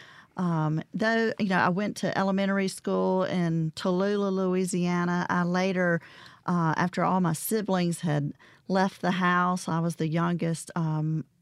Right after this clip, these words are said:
and I, um, needed to be able to get myself to school. All my friends were in Vicksburg, so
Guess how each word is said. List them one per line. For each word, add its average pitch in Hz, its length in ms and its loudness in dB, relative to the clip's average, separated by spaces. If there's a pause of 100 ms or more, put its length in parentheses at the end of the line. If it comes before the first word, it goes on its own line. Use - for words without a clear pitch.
and 165 240 -2
I, 170 480 0
um, 156 480 0 (280)
needed 190 480 0
to 165 40 -2
be 170 180 0
able 160 180 0
to 160 80 -2
get 170 180 -2
myself 160 420 -2
to 165 80 -6
school. 185 520 0
All 185 340 2
my 175 160 2
friends 202 640 0
were 170 120 0
in 156 180 0
Vicksburg, 196 640 0
so 170 260 0